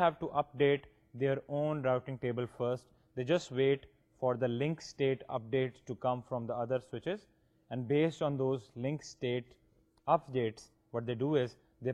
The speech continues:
perform independent computations. اور اسٹوڈنٹس یہ جو ہمارا الگورتھم ہے لنک اسٹیٹ الگورتھم یا پھر ایس پی ایف, this is basically used in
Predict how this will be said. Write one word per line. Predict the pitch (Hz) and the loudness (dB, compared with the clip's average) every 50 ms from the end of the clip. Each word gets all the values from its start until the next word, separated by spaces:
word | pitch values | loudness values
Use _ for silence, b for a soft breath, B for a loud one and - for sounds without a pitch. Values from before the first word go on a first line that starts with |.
| - 123 | -6 -8
perform | 107 - - 117 113 113 117 113 - _ _ _ - 120 | -10 -6 -4 -2 -2 -2 -4 -8 -14 _ _ _ -8 -6
independent | 120 123 107 131 131 139 139 143 139 139 - - _ _ _ _ _ _ | -6 -4 -4 -2 -2 0 0 -2 -2 -4 -8 -12 _ _ _ _ _ _
computations. | 117 113 107 95 101 - 98 101 - - - - - _ _ _ _ _ _ _ _ _ _ _ _ _ _ _ _ _ _ | -6 -6 -6 -6 -10 -12 -12 -14 -14 -18 -20 -20 -20 _ _ _ _ _ _ _ _ _ _ _ _ _ _ _ _ _ _
اور | 131 | -4
اسٹوڈنٹس | 120 127 147 151 143 - - | 0 2 0 0 0 0 0
یہ | 139 160 | 0 2
جو | 160 165 160 | 2 2 2
ہمارا | 147 135 131 131 135 139 131 123 | 4 4 2 2 2 0 0 -2
الگورتھم | 123 123 127 143 143 135 143 127 120 | -2 0 2 2 2 2 0 -2 -2
ہے | 123 - - | -6 -8 -6
لنک | 127 123 139 135 | -6 -6 -6 -6
اسٹیٹ | - - 143 131 123 | -6 -2 -2 0 2
الگورتھم | 131 123 127 135 135 139 139 175 190 - b b b b b b | 0 0 0 -2 -4 -4 -4 -6 -10 -12 b b b b b b
یا | - 127 | -2 -2
پھر | 123 - 139 | -2 -2 -4
ایس | - - 147 151 - - - | -4 -2 -4 -4 -4 -6 -4
پی | 165 147 | 0 0
ایف, | 139 143 - - b b b b b b | 0 0 0 -6 b b b b b b
this | - 170 175 202 | -4 -2 -2 0
is | 185 151 | 0 0
basically | 160 151 - 175 147 151 147 143 147 135 120 | 0 -2 -2 -2 -2 0 0 0 -2 -2 -2
used | 123 123 127 131 135 139 131 - - 127 127 | -2 0 0 0 -2 -2 -4 -8 -10 -8 -8
in | 135 147 | -8 -10